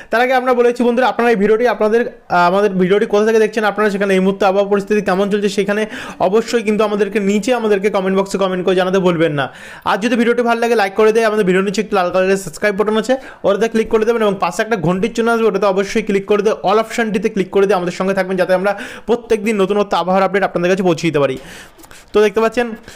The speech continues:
সোমবারের মধ্যে এটা একটু হলেও হয়তো কমজোরি হবে, তবে, আহ,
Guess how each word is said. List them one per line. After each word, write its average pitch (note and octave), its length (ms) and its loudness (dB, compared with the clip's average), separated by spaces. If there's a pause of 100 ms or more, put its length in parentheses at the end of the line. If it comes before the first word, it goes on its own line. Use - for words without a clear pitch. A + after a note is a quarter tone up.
সোমবারের A#3 520 2
মধ্যে A#3 280 0
এটা A#3+ 120 2
একটু A#3+ 200 0
হলেও A#3+ 160 2
হয়তো A#3 180 2
কমজোরি G#3+ 380 0
হবে, G3 340 2 (420)
তবে, A#3 260 4
আহ, - 380 -6